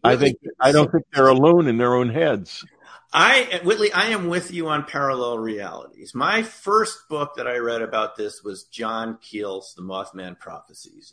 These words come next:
Speaker 2: Everyone remembers those strange phone calls where the phone would ring when it was not even connected to the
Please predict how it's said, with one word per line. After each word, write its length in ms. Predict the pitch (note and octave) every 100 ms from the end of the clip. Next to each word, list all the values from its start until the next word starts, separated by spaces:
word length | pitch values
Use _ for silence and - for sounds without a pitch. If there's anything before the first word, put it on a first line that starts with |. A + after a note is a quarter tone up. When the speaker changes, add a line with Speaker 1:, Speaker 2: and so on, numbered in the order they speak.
| F#2+
Speaker 2:
Everyone 500 | B2 E3+ F3 D#3+ D3
remembers 760 | C#3+ C3 B2+ B2 A#2 G2 G2 -
those 260 | G2+ G2
strange 500 | - - A2 G#2+ A2 -
phone 240 | G#2 G#2+
calls 380 | - F#2+ D#2+ -
where 120 | F#2
the 100 | F#2
phone 380 | - G#2+ G#2+ G#2+
would 160 | G#2 F#2+
ring 320 | G2+ G#2 G#2+
when 180 | G2 G2
it 100 | -
was 160 | G2
not 260 | G#2 G2+ G#2
even 200 | G#2 G#2
connected 680 | - G2+ G2+ G#2 - G2+ -
to 120 | G#2
the 140 | F#2+